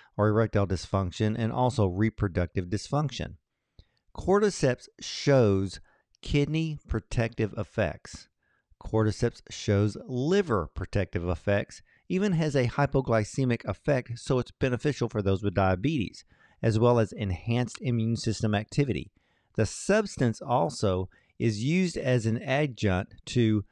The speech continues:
those going through cancer treatments, improving, listen to this, ladies and gentlemen, improving the tolerance to the adverse effects associated with radiation and chemotherapy.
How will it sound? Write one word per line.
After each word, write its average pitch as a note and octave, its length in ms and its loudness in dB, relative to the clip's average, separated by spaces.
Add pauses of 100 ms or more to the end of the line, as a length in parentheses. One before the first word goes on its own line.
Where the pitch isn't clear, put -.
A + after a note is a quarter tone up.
(340)
those A#2 440 2
going A2 280 0
through A2+ 140 0
cancer F#2+ 500 -2
treatments, G2 600 -2
improving, A#2+ 1080 0 (380)
listen B2 240 0
to D3+ 80 2
this, C#3+ 180 0
ladies G2 200 2
and F2+ 100 -2
gentlemen, F#2+ 320 2
improving F3 640 0
the F#3+ 100 2
tolerance B2 800 -2 (480)
to B2+ 140 2
the A#2 220 2
adverse C3+ 420 2
effects G2+ 580 0
associated A2 640 0
with F2+ 120 0
radiation G2 640 0
and G2 160 -4
chemotherapy. G2+ 760 0